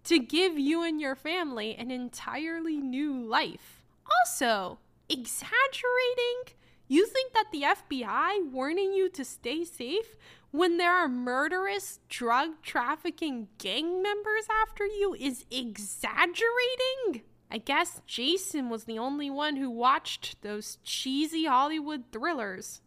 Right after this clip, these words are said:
You know, Lucinda was probably off watching Hallmark movies or, you know, something else more feminine because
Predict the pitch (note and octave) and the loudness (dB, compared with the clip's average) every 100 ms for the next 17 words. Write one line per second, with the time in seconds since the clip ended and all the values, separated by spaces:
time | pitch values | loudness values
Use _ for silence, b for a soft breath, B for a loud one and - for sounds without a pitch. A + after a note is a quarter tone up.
0 | _ F#4 A#4 B4 B4 B4 - - - - | _ -2 2 4 4 4 0 -14 -20 -12
1 | C#4 - G#4+ C#5+ G#4+ A#3+ G#3 F3 G3 G#3+ | -10 -6 -6 -4 -2 0 0 -2 -6 -14
2 | - - - A3+ E4 F4+ F4 E4+ D#4 D#4 | -14 -16 -8 -2 -2 -2 -6 -2 -2 -2
3 | D#4+ C#4+ C#4+ - A#3 F#3+ - - D4 G4 | -4 -6 -6 -8 -10 -12 -12 -8 -8 -4
4 | D4+ G#3+ G#3+ A3+ A3 G#3 G3 F3 F3+ - | -4 -4 -6 -8 -6 -8 -8 -10 -12 -12
5 | G3 G3 F#3+ F#3+ G3+ F3 F#3 A3 F#3+ G3 | -10 -8 -8 -10 -10 -12 -12 -14 -12 -10
6 | F#3 F#3+ - F#3 - B3 C4 A#3+ F#3+ G3 | -10 -10 -14 -16 -10 -8 -6 -6 -6 -10
7 | F3+ - G3+ G3 - | -14 -12 -10 -10 -12